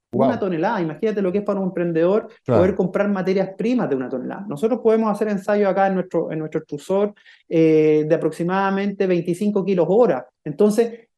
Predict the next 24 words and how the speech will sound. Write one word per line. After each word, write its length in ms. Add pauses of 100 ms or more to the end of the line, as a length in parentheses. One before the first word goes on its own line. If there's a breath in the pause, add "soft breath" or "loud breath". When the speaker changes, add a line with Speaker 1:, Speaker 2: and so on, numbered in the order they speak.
Speaker 1:
ese, 580
esa 300
brecha 500
que 120
nosotros 360
estamos 480
cerrando 720 (180)
al 200
tener 300
equipamiento, 960 (320)
piloto, 840 (120)
eh, 140
de, 300
de, 280
de 220
bajo 300
tamaño 500
que 120
son 340
replicables 680
luego 500
en 120
la 100
industria, 580